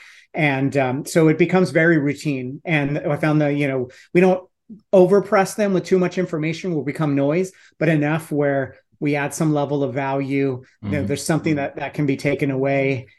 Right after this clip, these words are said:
Speaker 1: And again, you know, when that individual finds one weird thing, we just, we treat 'em really well and with respect and with a lot of, um, appreciation for leaning in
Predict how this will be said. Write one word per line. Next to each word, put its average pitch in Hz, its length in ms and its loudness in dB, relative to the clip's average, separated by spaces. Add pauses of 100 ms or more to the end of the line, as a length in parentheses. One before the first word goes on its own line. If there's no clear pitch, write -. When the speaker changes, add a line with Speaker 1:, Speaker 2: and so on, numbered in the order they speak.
(220)
Speaker 1:
And 147 420 2
again, 160 640 2
you 156 160 -2
know, 143 80 -2
when 143 160 0
that 147 160 0
individual 165 580 2
finds 156 340 -4
one 156 260 0
weird 151 280 0
thing, 160 400 -2 (240)
we 143 100 -8
just, 151 300 -10
we 170 220 0
treat 175 240 6
'em 151 160 4
really 151 180 4
well 143 300 2
and 139 80 -2
with 139 160 -6
respect 135 440 -4
and 139 100 -4
with 127 120 -8
a 139 60 -2
lot 131 200 -4
of, 127 240 -6
um, 123 460 -4
appreciation 135 840 -2
for 135 200 -2
leaning 135 440 -2
in 131 320 -2